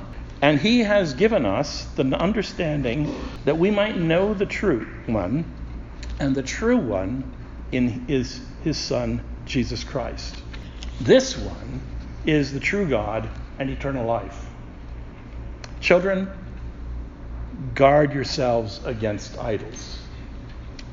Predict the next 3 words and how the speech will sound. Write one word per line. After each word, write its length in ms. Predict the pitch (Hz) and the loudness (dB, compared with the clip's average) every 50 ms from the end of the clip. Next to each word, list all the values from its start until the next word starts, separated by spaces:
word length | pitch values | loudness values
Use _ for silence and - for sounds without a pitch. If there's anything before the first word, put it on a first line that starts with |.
| - - - - - - - - - | -10 -10 -10 -10 -12 -12 -12 -10 -6
First 300 | - - 123 117 - - | -2 0 0 0 0 -2
John 420 | - 127 113 113 113 110 107 101 95 - - - - - - - | 0 0 0 0 0 0 -2 -4 -4 -8 -10 -10 -10 -10 -8 -8
five, 580 | - - 147 120 113 113 113 110 107 104 104 | -6 -4 -2 -2 0 0 2 2 0 0 -2